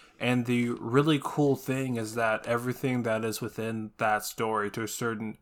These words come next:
extent, is based off of real dreams that he did have.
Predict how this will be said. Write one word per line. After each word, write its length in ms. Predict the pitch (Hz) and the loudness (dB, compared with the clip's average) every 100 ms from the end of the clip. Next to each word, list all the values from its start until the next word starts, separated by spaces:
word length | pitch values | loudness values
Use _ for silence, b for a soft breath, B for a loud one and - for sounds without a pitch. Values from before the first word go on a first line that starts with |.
| _ | _
extent, 560 | 113 - - 120 110 98 | -4 -2 0 0 -2 -4
is 140 | 107 | -8
based 300 | - 117 117 | -4 -4 0
off 200 | 117 107 | 0 0
of 180 | 120 104 - | -4 -8 -12
real 380 | 117 117 117 113 | -6 -2 -2 -2
dreams 540 | 113 110 107 104 98 | -4 -4 -4 -8 -4
that 180 | 110 101 | -2 -2
he 140 | 110 104 | -4 -6
did 200 | 107 101 | -6 -8
have. 480 | 98 90 - - | -8 -8 -12 -16